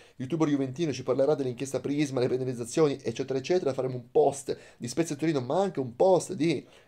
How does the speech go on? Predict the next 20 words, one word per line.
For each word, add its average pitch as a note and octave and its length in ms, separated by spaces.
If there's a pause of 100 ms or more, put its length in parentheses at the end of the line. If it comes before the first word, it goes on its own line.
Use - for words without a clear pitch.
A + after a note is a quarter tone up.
eh, G#2 280
Juventus C#3 340
Milan, C3+ 380
tutti G3+ 260
insieme, D3+ 380
per B2+ 140
qua D3+ 160
dare C#3 160
in A#2+ 80
quattro D3+ 320
è - 20
arcobaleno, C3 460
dare A#2 160
in A2+ 60
quattro D#3 300
è - 160
inclusivo. D3 580
Iscrivetevi B2+ 320
al A2 60
canale, F#3 380